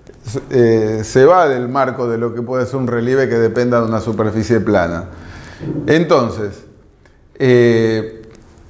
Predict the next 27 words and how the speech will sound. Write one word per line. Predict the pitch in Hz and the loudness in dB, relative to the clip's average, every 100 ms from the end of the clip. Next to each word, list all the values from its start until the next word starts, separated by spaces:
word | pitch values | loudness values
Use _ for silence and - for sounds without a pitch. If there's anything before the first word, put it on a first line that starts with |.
| - - | -8 0
recordemos | 123 143 151 196 196 185 | 2 4 4 4 2 0
para | - 135 127 | 0 0 0
quienes | 139 139 | -4 -2
nos | 139 143 | 0 0
ven | 170 | 0
por | 160 139 | 0 0
video | 147 190 202 190 | 4 4 4 2
que | 135 | -2
está | 131 | -2
en | 139 | 0
la | 135 | 0
Plaza | 139 147 143 131 123 120 | 0 -2 2 2 2 0
Italia, | 123 196 190 180 175 | 0 2 2 0 -4
llamada | 127 120 135 131 | -6 -8 -6 -6
Plaza | 131 120 139 | -6 -8 -6
Italia, | 147 180 165 | -2 0 0
se | 120 127 | -2 -4
inauguró | 123 123 123 127 156 | -4 -4 -2 0 2
en | 143 | 2
mil | 135 | 0
novecientos | 123 120 117 135 123 120 | 0 -2 -2 -2 -2 -2
cinco, | 202 180 131 123 | 0 0 0 0
cuando | 107 113 113 | 0 0 -2
solo | 104 160 151 131 | 0 2 4 4
había | 135 147 131 | 4 4 4
dos | 165 170 | 4 0
esculturas | 147 135 127 151 143 | -6 -6 -6 0 0